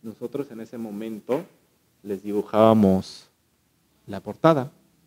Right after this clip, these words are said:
y les cobrábamos lo mismo. Eso también fue una parte de el que el público nos recibió, pero muy cálidamente. Decían, "Oye, pero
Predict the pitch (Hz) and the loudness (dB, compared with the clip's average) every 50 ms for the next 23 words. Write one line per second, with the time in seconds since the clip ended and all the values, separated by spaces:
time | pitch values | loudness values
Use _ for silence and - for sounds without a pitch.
0 | _ _ _ _ _ - 127 110 107 - - - 101 101 107 117 117 117 110 104 | _ _ _ _ _ 2 4 4 4 2 -2 -4 0 2 4 4 6 6 6 4
1 | 104 110 131 131 127 107 104 - - - - 127 120 123 123 - - 131 127 127 | 4 2 2 0 -2 -4 -8 -8 -4 -2 0 2 2 2 0 0 0 2 2 2
2 | 120 - _ - 113 110 - - 123 123 117 95 87 82 82 - _ _ _ _ | 0 0 _ 2 2 2 2 2 2 4 4 2 2 0 -2 -6 _ _ _ _
3 | _ _ _ _ _ _ _ - 98 98 95 - 107 95 - 113 110 120 135 - | _ _ _ _ _ _ _ -8 -8 -4 0 0 2 6 8 8 10 10 8 6
4 | - 113 107 104 95 90 98 95 - - 104 95 101 104 101 95 92 - - 143 | 4 0 -2 -4 -4 -8 -12 -16 -14 -12 -12 -8 -4 -2 -2 -2 -4 -4 -4 -2
5 | 135 120 104 98 92 85 80 76 71 - 98 113 120 131 127 - - 123 127 131 | -2 0 -2 -2 -4 -6 -8 -12 -10 -6 -2 -2 0 0 0 4 6 6 8 8
6 | 127 117 104 110 123 135 131 - 110 98 - - 104 113 123 147 156 135 113 - | 8 8 8 8 8 8 6 4 2 0 0 2 2 2 4 6 6 6 6 6
7 | - 113 110 104 - | 6 6 6 6 4